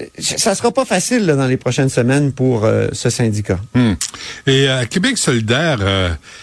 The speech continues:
Speaker 2: c'est, ils ont des drôles de concepts, hein, de parité.
Speaker 1: Exactement. Donc là, on a appris que Émilie Lessard-Terrien, elle va avoir quatre-vingt-deux mille dollars par année, comme, euh, et ça, ça va être son salaire. Euh,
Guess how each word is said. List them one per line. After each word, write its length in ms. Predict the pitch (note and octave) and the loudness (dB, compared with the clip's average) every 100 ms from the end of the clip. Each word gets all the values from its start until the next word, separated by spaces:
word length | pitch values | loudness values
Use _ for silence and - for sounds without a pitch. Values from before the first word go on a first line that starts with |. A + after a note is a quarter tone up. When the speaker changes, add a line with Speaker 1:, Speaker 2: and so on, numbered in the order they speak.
| - _ | -20 _
Speaker 2:
c'est, 200 | - A#2+ | -2 2
ils 120 | B2+ | 4
ont 100 | D3 | 2
des 180 | E3 F3+ | 2 2
drôles 220 | F3 G#3 G#3 | 2 2 2
de 100 | F3 | 2
concepts, 580 | D#3+ C#3 - F#2+ - | 2 0 0 -4 -2
hein, 180 | B2 D3 | 0 0
de 220 | C3+ A#2+ | 2 0
parité. 540 | A2 B2 A2 A2 D3+ E3+ - _ _ _ _ _ _ _ _ _ - | 0 -2 -2 -4 -4 -4 -8 _ _ _ _ _ _ _ _ _ -4
Speaker 1:
Exactement. 640 | D3+ B2+ E3+ - C3+ A2 | -2 0 -2 0 0 0
Donc 280 | A2 C#3+ C#3+ | 0 0 0
là, 140 | A#3+ A#3 | 0 2
on 60 | |
a 80 | D#3 | 2
appris 420 | C3+ - F#3+ A3 | 0 -4 -2 -2
que 300 | - E3 F#3 F#3 - - A#2 | 0 0 0 -2 -12 -18 -6
Émilie 360 | - C#3+ E3 G3+ | 0 2 2 2
Lessard-Terrien, 840 | D#3 C#3+ D#3 D3 C#3 A#2+ D3 F3 - | 2 0 0 0 0 2 2 0 -2
elle 100 | B2+ | 0
va 120 | C3 | 0
avoir 340 | C3 D3+ D3 - | 2 0 -2 -2
quatre-vingt-deux 880 | G3 - F3+ D#3 F3 G3 C#3 D#3 D3 | -4 0 -2 2 2 2 2 2 4
mille 380 | D3+ F3 E3+ - | 4 2 2 0
dollars 600 | B2+ C#3 C3 G#2 F2 A#1+ | 0 2 2 -2 -4 -6
par 200 | - G#2+ | -6 -2
année, 440 | F#2 F2+ G#2+ D3 E3+ - - _ | -2 0 2 0 -2 -8 -20 _
comme, 300 | D3 C3+ B2+ | 0 2 2
euh, 200 | B2 G#2+ - | 2 0 0
et 120 | G#2 | -2
ça, 140 | - F#2+ | -2 -2
ça 140 | G2+ | 0
va 120 | A#2+ | 0
être 80 | C#3+ | 0
son 200 | D3+ C#3+ | 0 0
salaire. 440 | - A#2 F#2 C#2 - - - - - - - | 0 0 -2 -6 -14 -20 -20 -20 -20 -8 0
Euh, 400 | A2+ A2+ G#2+ | 2 2 2